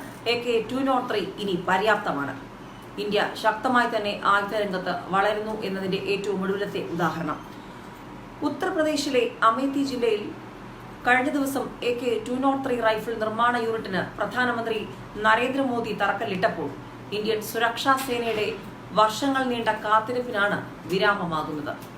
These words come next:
അതായത് ആയുധ രംഗത്ത് ഇന്ത്യ കൂടുതൽ കരുത്തരാകുന്നു പുതിയ തോക്കുകളുമായി. സൈനിക ശക്തിയുടെ കാര്യത്തിൽ ലോകത്തിലെ ആദ്യ അഞ്ചു രാജ്യങ്ങളിൽ ഒന്നാണ് ഇന്ത്യയെങ്കിലും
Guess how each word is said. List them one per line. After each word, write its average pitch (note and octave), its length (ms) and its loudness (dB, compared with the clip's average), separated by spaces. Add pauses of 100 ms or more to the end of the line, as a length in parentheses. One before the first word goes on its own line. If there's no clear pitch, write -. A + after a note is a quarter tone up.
(300)
അതായത് F3 320 4 (400)
ആയുധ B3 300 6
രംഗത്ത് A3 340 0 (240)
ഇന്ത്യ G3+ 200 0 (160)
കൂടുതൽ G#3 300 0 (160)
കരുത്തരാകുന്നു G3 680 0 (160)
പുതിയ F#3+ 300 0
തോക്കുകളുമായി. F3 560 -2 (540)
സൈനിക D4+ 360 6 (120)
ശക്തിയുടെ C4+ 380 0 (100)
കാര്യത്തിൽ A#3 360 2 (460)
ലോകത്തിലെ A#3 440 4 (440)
ആദ്യ A#3+ 260 4 (220)
അഞ്ചു C4+ 340 2
രാജ്യങ്ങളിൽ A3+ 500 2 (220)
ഒന്നാണ് A#3 420 4 (220)
ഇന്ത്യയെങ്കിലും G3+ 600 -2